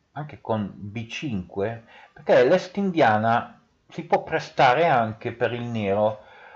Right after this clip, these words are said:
ad un attacco sull'ala di donna tenendo, eh, chiuso l'ala di re, eh,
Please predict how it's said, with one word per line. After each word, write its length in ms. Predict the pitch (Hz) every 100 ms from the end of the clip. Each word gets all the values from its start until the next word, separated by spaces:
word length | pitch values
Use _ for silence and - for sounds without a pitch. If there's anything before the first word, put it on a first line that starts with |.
| - -
ad 240 | 254 190
un 160 | 196 180
attacco 440 | 156 - 180 147
sull'ala 680 | - 143 147 165 156 127 117
di 180 | 143 190
donna 720 | 139 127 131 147 135 - -
tenendo, 1000 | 175 165 120 113 113 120 117 - - _ _ _ _ _ -
eh, 220 | 110 -
chiuso 840 | - 147 110 98 110 110 - - -
l'ala 540 | 113 113 110 104 98
di 140 | 95
re, 200 | 87 - _ _ _ _ _ _ _
eh, 360 | - 120 107